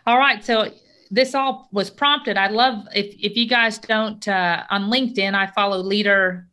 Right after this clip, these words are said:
Leader First is what I believe it's called. They have great, just inspirational quotes. And I, I pass those on, on my LinkedIn account to all listeners that are, are following me there or Randy there. Um, and this particular quote I came across today, and I said, "This would be great, Randy.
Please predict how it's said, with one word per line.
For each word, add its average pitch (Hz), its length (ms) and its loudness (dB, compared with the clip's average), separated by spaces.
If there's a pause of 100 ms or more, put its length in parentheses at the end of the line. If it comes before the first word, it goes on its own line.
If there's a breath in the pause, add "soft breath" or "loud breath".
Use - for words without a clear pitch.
Leader 220 280 2
First 185 460 0
is 170 120 -2
what 180 140 0
I 170 60 0
believe 170 280 -4
it's - 180 -8
called. 165 460 -2 (260 soft breath)
They 254 140 2
have 226 200 0
great, 185 380 2
just 175 180 -6
inspirational 185 760 -2
quotes. 220 580 0
And 185 180 -2
I, 185 280 0
I 208 160 0
pass 202 380 -2
those 185 160 -2
on, 175 160 -2
on 165 80 -4
my 156 100 -4
LinkedIn 160 480 -4
account 156 380 -4
to 175 120 -2
all 175 380 0 (300 soft breath)
listeners 185 480 0
that 175 100 0
are, 160 280 2
are 165 80 0
following 180 540 0
me 202 200 0
there 196 340 2
or 165 40 -2
Randy 175 280 0
there. 170 480 2 (400 soft breath)
Um, 170 540 0
and 202 180 2
this 269 140 2
particular 214 500 -2
quote 185 300 -2
I 170 60 0
came 180 200 -4
across 170 360 -2
today, 165 520 2
and 170 100 -2
I 170 40 -4
said, 165 260 -8
"This 185 180 -6
would 190 80 -10
be 196 100 -2
great, 214 360 0
Randy. 160 500 -2